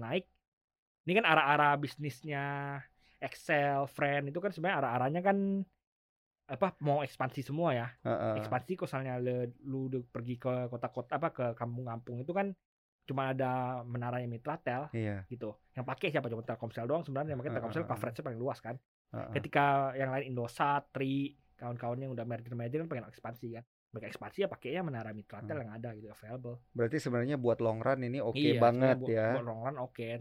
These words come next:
Speaker 1: tapi kalau
Speaker 2: Heeh.
Speaker 1: ngomong orang-orang flipping doang nggak mikirnya gitu, mikirnya
Speaker 2: Iya.
Speaker 1: I P O bisa cuan berapa, bisa arah berapa kali gitu.
Speaker 2: Iya,
Speaker 1: Ketika
Speaker 2: iya,
Speaker 1: nggak
Speaker 2: iya,
Speaker 1: arah
Speaker 2: iya,
Speaker 1: mereka
Speaker 2: iya.
Speaker 1: buang, mereka buang akhirnya merah gitu.
Speaker 2: Hmm. Nah, ini bisa seberapa dalam sih ini, Bro? How low can you go gitu?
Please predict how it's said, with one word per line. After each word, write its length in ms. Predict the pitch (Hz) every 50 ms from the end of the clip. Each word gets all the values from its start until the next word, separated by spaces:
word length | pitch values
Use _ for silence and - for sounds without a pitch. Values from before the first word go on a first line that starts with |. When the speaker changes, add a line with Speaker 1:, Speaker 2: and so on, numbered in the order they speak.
| 127
Speaker 1:
tapi 140 | - 143 143 139 123 117 - _ _ _ _ _ _ _ -
kalau 160 | 110 117 117
Speaker 2:
Heeh. 100 | 117 117 123
Speaker 1:
ngomong 200 | 120 117 120 120 117
orang-orang 340 | 123 123 117 120 120 117 117 -
flipping 320 | 127 120 123 - 127 127
doang 380 | 127 123 135 165 190 190 170 139
nggak 100 | 113 90
mikirnya 360 | 110 117 110 - - 151 165 135
gitu, 400 | 120 143 160 - - 127 135 143
mikirnya 400 | 131 113 123 123 123 120 113 110 107 104 104
Speaker 2:
Iya. 140 | 101 98 101 - -
Speaker 1:
I 80 | -
P 80 | - - 127 147
O 80 | 160
bisa 140 | 165 - 143
cuan 220 | - 139 123 110 110
berapa, 240 | 127 139 139 - 139 139 139 135
bisa 60 | 127 -
arah 160 | 120 123 120
berapa 240 | 117 120 110 107 -
kali 400 | - 147 147 143 131 120 110 107
gitu. 160 | - 92 - - -
Speaker 2:
Iya, 320 | 120 120 120 113 110 104
Speaker 1:
Ketika 140 | 104 104 104
Speaker 2:
iya, 40 | 131
Speaker 1:
nggak 100 | 123 107
Speaker 2:
iya, 60 | 117 123
Speaker 1:
arah 100 | 151 165
Speaker 2:
iya, 40 | 165
Speaker 1:
mereka 140 | 160 160 151
Speaker 2:
iya. 40 | 139 143
Speaker 1:
buang, 200 | 160 156 139 135 127
mereka 180 | 120 113 117 110
buang 180 | 123 135 160 180 151
akhirnya 200 | 117 139 151 151 123
merah 260 | 113 127 151 135 123 - -
gitu. 220 | - 98 - -
Speaker 2:
Hmm. 480 | 123 123 120 120 117 113 110 107 104 104 - 127
Nah, 100 | 131 131 131
ini 120 | 143 165 175
bisa 340 | 156 135 120 - - 127 120 120 117 117 117 113 113 107 - - - - -
seberapa 520 | - - 120 113 117 117 113 113 107 - 117
dalam 400 | 117 117 113 113 110 110 120 123
sih 240 | 135 - - 151 143
ini, 160 | 139 147 147
Bro? 160 | 135 139 147 143 127
How 160 | 135 120 120
low 160 | 123 127 127 123
can 240 | - 127 123 127
you 160 | 131 131 131 131
go 240 | 123 139 139 131
gitu? 320 | 120 113 113 - - 107